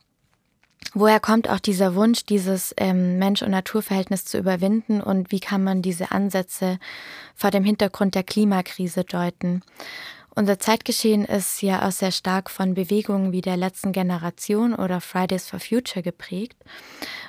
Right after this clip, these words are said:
Und diese betonen sehr stark die menschliche Entfremdung von der Natur, gerade auch durch die Technik.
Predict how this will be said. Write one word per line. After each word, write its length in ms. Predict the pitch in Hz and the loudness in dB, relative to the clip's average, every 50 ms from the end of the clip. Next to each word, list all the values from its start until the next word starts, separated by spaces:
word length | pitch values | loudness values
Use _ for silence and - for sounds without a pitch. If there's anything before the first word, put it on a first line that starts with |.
| - | -12
Und 220 | - - 208 190 196 | -4 -2 -2 0 0
diese 160 | 196 185 190 | -2 -2 0
betonen 400 | 196 190 - - 220 220 214 208 | 0 0 0 0 2 4 4 4
sehr 160 | 190 190 185 | 2 2 0
stark 340 | - - - 185 185 180 - | 0 0 0 0 0 0 -2
die 120 | - 185 | -2 0
menschliche 520 | 185 185 185 202 - - 202 190 - - - | 2 2 2 0 0 -2 -4 -6 -6 -6 -4
Entfremdung 560 | - 185 - - - 208 226 226 208 190 185 | -4 -4 -4 0 0 2 4 4 4 2 0
von 220 | - - 190 180 | -2 -2 -2 -2
der 100 | 180 180 | 0 0
Natur, 480 | 175 180 175 - - - - 180 180 175 | 0 0 -2 -4 -6 -6 -2 -2 -2 -2
gerade 480 | - 196 - - 190 190 180 185 - - | -2 -4 -2 0 0 2 2 0 0 0
auch 240 | 180 175 - - - - | -4 -4 -4 -10 -10 -4
durch 260 | - 214 233 - - | -2 0 0 -2 -4
die 140 | - 185 180 | -12 -12 -12
Technik. 640 | - - 185 180 - - - 180 175 175 _ - | -8 -8 -8 -8 -8 -8 -6 -6 -6 -6 _ -14